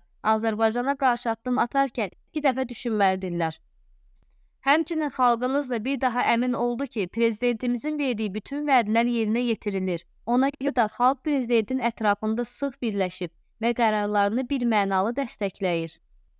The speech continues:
Professorun fikrincə, regional sabitliyin təmin olunması üçün artıq ən çətin mərhələ geridə qalıb. Rəsmi Bakı bu öz gücünə edib. Biz ayrı-ayrı zamanlarda həm də müxtəlif beynəlxalq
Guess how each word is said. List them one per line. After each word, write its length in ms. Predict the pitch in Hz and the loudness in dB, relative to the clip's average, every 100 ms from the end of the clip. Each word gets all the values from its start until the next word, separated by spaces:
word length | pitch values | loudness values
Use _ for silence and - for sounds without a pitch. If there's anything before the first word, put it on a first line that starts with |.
| _ _ _ _ - | _ _ _ _ -4
Professorun 640 | 262 254 285 302 302 339 | -2 0 0 2 2 2
fikrincə, 480 | 320 - 320 302 247 | -2 -2 0 2 2
regional 460 | 214 220 247 247 277 | 0 0 0 0 0
sabitliyin 600 | - 277 240 254 247 262 | 0 0 0 -2 -2 -2
təmin 380 | - 262 247 285 | 0 0 0 0
olunması 540 | 277 247 240 233 - 269 | 0 0 0 0 -2 -6
üçün 160 | - 202 | -6 -4
artıq 380 | - 220 - 262 - | 0 0 -2 -6 0
ən 200 | 277 294 | 0 0
çətin 320 | 285 247 262 | -4 -6 -2
mərhələ 380 | 240 214 208 233 247 | 0 0 2 0 0
geridə 340 | 247 214 202 | 0 0 0
qalıb. 320 | 196 175 165 - _ _ - | 0 0 -2 -10 _ _ 0
Rəsmi 380 | 240 - 302 | 0 0 -2
Bakı 320 | 285 262 285 240 - | 0 0 -2 -6 -4
bu 120 | 262 | -2
öz 240 | 269 285 | 0 -2
gücünə 400 | - 240 226 233 | -4 -4 0 0
edib. 320 | 247 185 180 - _ - | 0 0 -4 -8 _ -6
Biz 160 | 277 277 | -6 -4
ayrı-ayrı 560 | - 233 226 269 269 240 | 0 0 2 2 2 0
zamanlarda 600 | 208 196 190 185 180 180 | -2 0 0 0 0 0
həm 240 | 185 247 254 | 0 2 2
də 60 | 240 | 0
müxtəlif 440 | 220 - 226 247 - | -2 0 2 2 0
beynəlxalq 460 | 247 226 220 233 | 0 2 2 0